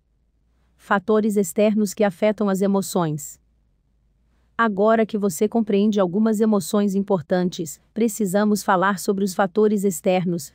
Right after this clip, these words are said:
que podem modificar a percepção que as pessoas têm de você, ou do ambiente de uma maneira geral. Fatores externos podem de fato mudar percepções, humores e disposição, mas esse fenômeno não pode ser quantificado.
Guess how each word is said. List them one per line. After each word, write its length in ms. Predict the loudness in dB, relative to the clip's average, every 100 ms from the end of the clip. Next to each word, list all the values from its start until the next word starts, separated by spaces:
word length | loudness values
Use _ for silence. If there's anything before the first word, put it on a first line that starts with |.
| _
que 140 | -6
podem 300 | 0 2 2
modificar 640 | 2 2 0 -4 -2 0 0
a 60 | 0
percepção 680 | -4 -2 -2 -2 -2 -2
que 120 | 0 -2
as 120 | 0
pessoas 520 | -4 -2 0 0 0
têm 180 | 0 0
de 100 | 0
você, 540 | -2 -2 0 -2 -2 -6
ou 220 | 0 2
do 140 | 4 2
ambiente 520 | 2 2 2 0 -2
de 140 | -2
uma 140 | 0 2
maneira 400 | 2 0 0 0
geral. 500 | 0 0 0 0 -4 _ _ _ _
Fatores 540 | -2 -2 2 2 2 0
externos 560 | -2 0 0 0 -4
podem 320 | 0 0 2
de 140 | 0 -2
fato 340 | 0 0 0
mudar 380 | -2 0 0 0
percepções, 920 | -2 -2 -4 -4 -4 -2 -2 -2 -6 _ -2
humores 540 | 2 4 4 2 -2
e 40 |
disposição, 880 | -2 -4 -2 0 0 -4 -4 -2 -2 -6 -2
mas 240 | 0 2
esse 240 | 0 -2
fenômeno 640 | -4 -2 0 2 0 0 0
não 180 | 0
pode 300 | 2 2 2
ser 200 | 0 -2
quantificado. 960 | 0 -2 0 -2 -6 -4 -2 -2 -4 -10